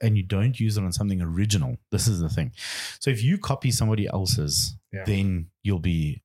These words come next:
Speaker 1: a trend chaser. If you take something and make it yours, again, like with Locked Elf, she did the ceiling camera thing.
Speaker 2: Yeah, yeah.
Speaker 1: So there was a lot of people just doing the whole, like, "Oh, you're dancing." Like, even the F one pit
Speaker 2: Twerky,
Speaker 1: crews,
Speaker 2: twerky.
Speaker 1: they did it.
Speaker 2: Yeah.
Speaker 1: They, you know, they were, like, just dancing.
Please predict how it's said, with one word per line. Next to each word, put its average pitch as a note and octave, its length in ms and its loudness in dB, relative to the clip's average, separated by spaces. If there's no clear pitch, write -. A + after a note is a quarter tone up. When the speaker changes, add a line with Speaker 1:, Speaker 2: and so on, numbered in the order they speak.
Speaker 1:
a F2+ 60 -2
trend F2 360 0
chaser. - 340 -2
If - 200 0
you B2 140 4
take B2 320 -2
something G2 360 2
and E2 160 2
make E2+ 220 0
it D#2+ 60 -2
yours, E2+ 260 0
again, F2 540 -2
like D#2+ 360 -2
with F#2+ 240 -2
Locked E2+ 240 -2
Elf, D#2 240 -4
she A2 260 2
did F#2+ 260 0
the F2+ 200 0
ceiling F#2+ 600 0
camera E2 340 0
thing. A2 160 0
Speaker 2:
Yeah, G2 160 0
yeah. F#2+ 60 -2
Speaker 1:
So G2 420 2
there G#2+ 180 0
was G#2+ 120 2
a G#2 60 2
lot G2 180 2
of B2 80 -2
people G#2+ 240 0
just G2 200 0
doing G2 240 2
the F2 60 -2
whole, F#2+ 240 0
like, E2+ 240 0
"Oh, G2 80 2
you're A2+ 180 4
dancing." G2 540 0
Like, F2 180 0
even C3+ 240 4
the G2 140 0
F G#2+ 140 -2
one G2 160 0
pit A#2 140 0
Speaker 2:
Twerky, A2+ 400 2
Speaker 1:
crews, G#2 40 4
Speaker 2:
twerky. A2 260 0
Speaker 1:
they G#2+ 200 2
did G2+ 180 0
it. G2+ 120 0
Speaker 2:
Yeah. G#2 200 0
Speaker 1:
They, G#2+ 80 2
you G#2 160 0
know, G2 180 2
they F#2+ 120 0
were, F#2+ 100 0
like, F2 160 -2
just - 180 -6
dancing. G#2+ 300 0